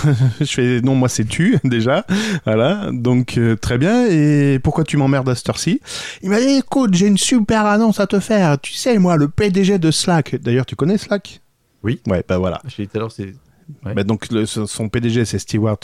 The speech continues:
Speaker 1: euh, B-, Butterfly. <laughs> Non, c'est
Speaker 2: Ah, sur
Speaker 1: Butterfield.
Speaker 2: le, la chanson ?
Speaker 1: Butterfield. Il, c'était pas un film, Butterfield, non ? Non, Starship, non. Je, bref. Et, euh, <laughs>
Speaker 2: Non,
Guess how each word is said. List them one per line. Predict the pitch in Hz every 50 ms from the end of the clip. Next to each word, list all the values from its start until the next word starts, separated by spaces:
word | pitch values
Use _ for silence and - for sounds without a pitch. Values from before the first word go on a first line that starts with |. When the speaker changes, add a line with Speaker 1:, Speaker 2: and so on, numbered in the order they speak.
| -
Speaker 1:
euh, | 107 95 92
B-, | 95 107 113 117 - - - - - _ -
Butterfly. | 123 139 - - 123 131 - - 123 147 175 151 110 - -
<laughs> | - - - - - - - - _ _ _ _ _ _ _ _ _ _ _ _ _ _ - - 269 254 - -
Non, | 107
c'est | - - 104
Speaker 2:
Ah, | 107 117 123 120 - 131 117
sur | - - 131 131
Speaker 1:
Butterfield. | 123 117 113
Speaker 2:
le, | 110 113 117 113
la | 113
chanson ? | 117 131 127 - 160 208 220 - -
Speaker 1:
Butterfield. | 220 139 - - 139 - - - 139 127 113 - -
Il, | 113 117 113 - -
c'était | - - - 101
pas | - 143 185
un | 175
film, | - - 190 196 160
Butterfield, | 117 107 - - - - - 147 151 170 143 131
non ? | 135 139 - _ _ _ - -
Non, | 143 131
Starship, | - - - - - - 143 127 - -
non. | 135 113 107 - -
Je, | 120 113
bref. | 107 107 107 98 - - - - 226 240 240 240 214 143 -
Et, | - 151 151 147 143
euh, | 135 131 131 131 127 988 960 855 - - - 147 - 392 392 349 -
<laughs> | - 151 - - _ - 180 -
Speaker 2:
Non, | 104